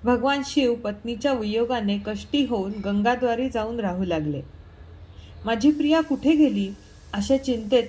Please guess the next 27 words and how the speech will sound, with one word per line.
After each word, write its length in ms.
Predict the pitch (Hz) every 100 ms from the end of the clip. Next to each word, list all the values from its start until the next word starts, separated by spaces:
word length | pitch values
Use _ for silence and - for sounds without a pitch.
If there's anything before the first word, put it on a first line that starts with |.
| -
ते 80 | 262
सतत 480 | - 233 - 294
राहू 240 | 294 220 196
लागले. 360 | 180 156 151 - - - - - - - - -
त्यानंतर 560 | 220 214 208 202 240 208
एके 280 | 196 196 233
दिवशी 400 | 214 220 202 240
देवर्षी 540 | 190 190 190 196 254
नारद 380 | 226 185 185 226 -
महादेवांपाशी 920 | 190 175 214 220 214 220 220 214 247
येऊन 220 | 220 208
म्हणाले, 560 | 214 202 202 214 202 190 - - - -
"देवेश्वर, 600 | 196 190 233 247 226 202 254 - - - -
आपल्या 300 | 214 202 240
प्राणासमान 800 | 240 226 190 214 262 269 269 302
असलेली 480 | 233 202 220 214 214
आपली 320 | 190 - 220
पत्नी 400 | 208 202 214 233
सती 380 | 233 202 240 269
देवी 360 | 214 175 185 - - - -
देहत्याग 520 | 202 208 247 254 277 269 -
करून 300 | 196 180 202 - - -
यावेळी 500 | 233 254 254 196 247 254 -
हिमवानाची 720 | 233 247 285 240 202 202 294
कन्या 400 | 294 214 202 262
म्हणून 300 | 269 262 320
प्रकट 340 | 320 220 202